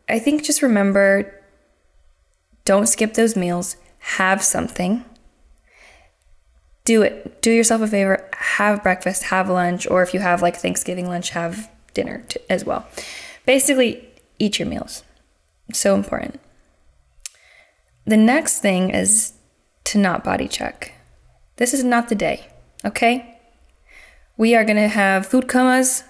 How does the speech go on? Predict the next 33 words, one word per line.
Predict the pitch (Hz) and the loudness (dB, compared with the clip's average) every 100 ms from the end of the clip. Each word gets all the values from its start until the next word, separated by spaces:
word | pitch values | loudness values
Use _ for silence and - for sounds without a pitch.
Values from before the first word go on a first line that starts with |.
| _ _ _ - - - | _ _ _ -20 -20 0
We | 214 | 4
are | 202 | 4
not | 202 | 4
gonna | 226 208 | 2 0
feel | - 233 | 2 2
great. | 220 226 240 - - | 4 4 2 0 -2
Maybe | 214 208 | 2 2
we | 202 196 | 2 2
won't | 196 196 | 2 2
all | 190 | 0
have | 202 196 | 0 -2
food | 202 | -4
comas, | 202 196 202 - | -4 -4 -4 -4
but, | - - | -4 -2
you | 214 | -2
know, | 196 190 208 - - - _ | -2 -4 -10 -20 -20 -20 _
we're | |
gonna | 240 254 | 2 4
be | |
full. | 226 - 233 240 - _ _ - _ _ _ _ - _ _ _ _ | 4 4 2 2 -14 _ _ -20 _ _ _ _ -20 _ _ _ _
And | 214 226 226 226 226 226 220 - - _ | 2 4 4 4 4 4 2 -2 -12 _
I | 254 | 0
think | 415 415 | 0 0
so | 381 | 2
many | 359 359 359 | 2 2 2
of | 277 | 4
us | 190 - | 4 2
can | 208 | 0
humor | 208 - 262 262 196 202 - _ _ _ _ _ | 0 0 2 4 2 -4 -14 _ _ _ _ _
our | 220 | 0
little | 233 247 | 2 2
E | 262 254 | 2 2
Ds | 254 247 190 180 - | 4 2 2 0 -2